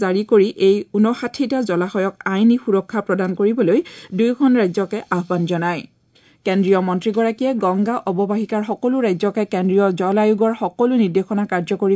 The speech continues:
কৰিবলৈ আহ্বান জনাই কয় যে স্পৰ্শকাতৰ অঞ্চলসমূহৰ কাৰ্যকলাপ নিয়ন্ত্ৰণৰ বাবে এনে নিৰ্দেশনা অতি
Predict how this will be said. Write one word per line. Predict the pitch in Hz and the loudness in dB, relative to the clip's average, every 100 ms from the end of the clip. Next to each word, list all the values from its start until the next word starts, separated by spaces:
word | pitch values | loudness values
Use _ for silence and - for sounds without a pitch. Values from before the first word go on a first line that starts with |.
| 196 | 2
কৰিবলৈ | 208 214 180 262 - | 0 2 0 -2 -2
আহ্বান | 185 196 214 | -4 0 2
জনাই | 214 214 226 - | 2 2 0 0
কয় | 170 302 - - - - 202 | 0 0 -6 -20 -20 -12 0
যে | 214 226 | 2 2
স্পৰ্শকাতৰ | - 247 254 294 320 311 302 208 | 0 0 0 -4 -2 -2 -2 -2
অঞ্চলসমূহৰ | 190 214 220 214 226 226 | -2 -2 2 2 2 0
কাৰ্যকলাপ | 185 170 202 208 214 214 | -2 -2 -2 0 -2 -2
নিয়ন্ত্ৰণৰ | 185 180 190 190 202 | -4 -2 -2 0 0
বাবে | 240 185 214 - - - - | 0 0 -2 -2 -16 -4 2
এনে | 220 240 | 4 4
নিৰ্দেশনা | 220 185 254 262 277 208 | 4 2 0 0 0 0
অতি | 190 | -2